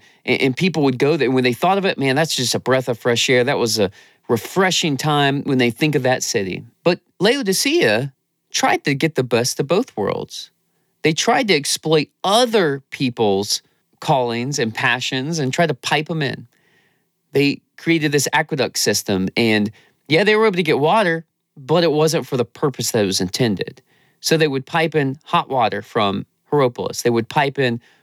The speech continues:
cold, refreshing water from Colossae. But as you guessed it, by the time went through the piping, made it several miles, and got to Laodicea, it was lukewarm.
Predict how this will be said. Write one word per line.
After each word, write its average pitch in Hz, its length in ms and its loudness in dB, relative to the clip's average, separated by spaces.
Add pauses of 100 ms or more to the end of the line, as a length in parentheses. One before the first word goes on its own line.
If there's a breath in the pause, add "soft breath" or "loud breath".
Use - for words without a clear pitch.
(160 soft breath)
cold, 151 500 2 (280 soft breath)
refreshing 151 540 0
water 113 380 2
from 113 600 -2 (840)
Colossae. - 720 -2 (800)
But 165 240 0
as 113 240 -2
you 120 60 -2
guessed 160 320 0
it, 185 180 -2
by 170 260 -2
the 190 140 0
time 160 680 0 (400 soft breath)
went 143 200 0
through 185 140 2
the 170 120 0
piping, 160 600 0 (260 soft breath)
made 151 240 2
it - 120 -2
several 165 320 0
miles, 143 520 0
and 123 280 -2
got 151 320 0
to 135 440 0
Laodicea, 135 880 2 (360)
it 147 180 2
was 180 460 2
lukewarm. 107 1300 -2